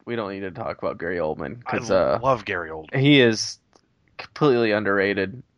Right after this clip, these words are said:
Speaker 1: Oh my God, he's so good.
Speaker 2: Yeah.
Speaker 1: It's
Speaker 2: Uh,
Speaker 1: stupid.
Speaker 2: I love Gary Oldman and,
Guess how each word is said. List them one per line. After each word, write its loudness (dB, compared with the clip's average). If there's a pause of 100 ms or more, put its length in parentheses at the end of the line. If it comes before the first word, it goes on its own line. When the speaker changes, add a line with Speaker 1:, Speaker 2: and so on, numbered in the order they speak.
(120)
Speaker 1:
Oh 4
my -2
God, 2
he's -4
so 6
good. 0 (320)
Speaker 2:
Yeah. -12 (580)
Speaker 1:
It's -2
Speaker 2:
Uh, -2
Speaker 1:
stupid. 2 (300)
Speaker 2:
I 0
love 0
Gary 0
Oldman -8
and, -10